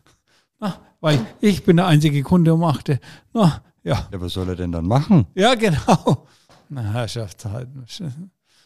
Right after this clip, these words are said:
Speaker 2: Ja.
Speaker 1: Es ist halt italienisch.
Speaker 2: Du könntest dich auch mal an der anderen Kundschaft orientieren.
Speaker 1: <laughs>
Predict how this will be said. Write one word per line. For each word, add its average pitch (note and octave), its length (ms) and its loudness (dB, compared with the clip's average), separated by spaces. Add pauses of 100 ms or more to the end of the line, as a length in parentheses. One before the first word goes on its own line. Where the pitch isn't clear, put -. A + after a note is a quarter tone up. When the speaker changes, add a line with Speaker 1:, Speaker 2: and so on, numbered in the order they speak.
(880)
Speaker 2:
Ja. G#2 80 -6 (440)
Speaker 1:
Es D#4+ 220 -4
ist A#3 180 -4
halt A3 160 -4
italienisch. A3 560 -2
Speaker 2:
Du G3 60 2
könntest C3 220 -2
dich C3 140 -2
auch A2+ 140 2
mal A2 140 2
an G2 200 -2
der G#2 140 2
anderen D3 340 2
Kundschaft F#2+ 380 -6
orientieren. D2+ 500 -12 (580)
Speaker 1:
<laughs> C#4+ 40 -2